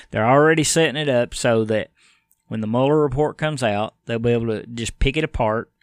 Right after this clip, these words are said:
and take all these little pieces that they can, and they'll try their best to stick it onto the president.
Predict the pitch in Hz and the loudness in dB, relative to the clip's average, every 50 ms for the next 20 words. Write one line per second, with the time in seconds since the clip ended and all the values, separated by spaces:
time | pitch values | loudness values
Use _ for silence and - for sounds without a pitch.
0 | _ _ - - - 120 110 - 98 101 117 123 135 143 143 143 143 139 147 147 | _ _ -20 -10 -8 -8 -6 -4 -4 0 2 2 4 4 4 4 2 2 -2 -4
1 | 127 139 147 139 131 - 147 147 135 - 120 117 113 117 113 113 - - 127 - | -2 -4 -4 -4 -2 0 0 0 0 -2 -6 -8 -8 -8 -10 -8 -6 -8 -6 -2
2 | - 131 123 120 113 104 104 104 101 - 113 107 104 107 104 101 - - - 135 | 0 0 0 0 0 -2 -4 -6 -8 -10 -12 -10 -8 -6 -8 -8 -8 -6 -6 -4
3 | 135 139 139 139 139 139 135 135 131 131 127 117 110 - - - - - - - | -2 0 0 0 0 0 -2 0 0 0 0 0 -2 -4 -8 -14 -16 -12 -8 -8
4 | 143 - - 120 123 120 120 120 113 110 110 110 - 131 135 131 120 110 101 98 | -6 -4 -4 -4 -2 -2 -2 -2 -4 -4 -6 -6 -4 -2 -2 -2 -2 -4 -4 -6
5 | 98 98 | -6 -8